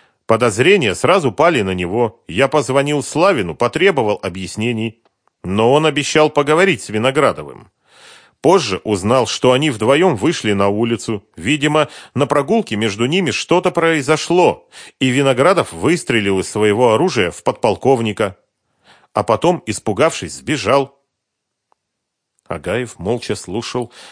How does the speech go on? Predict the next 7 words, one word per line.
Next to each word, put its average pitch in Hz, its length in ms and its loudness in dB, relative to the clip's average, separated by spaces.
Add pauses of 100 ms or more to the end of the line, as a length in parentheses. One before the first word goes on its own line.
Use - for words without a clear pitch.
(100)
профессионально 107 960 -4
отмечая 107 600 -2
некоторые 113 540 -2
неточности 110 800 -4
в - 80 -12
рассказе 85 500 -6
полковника. 95 760 -4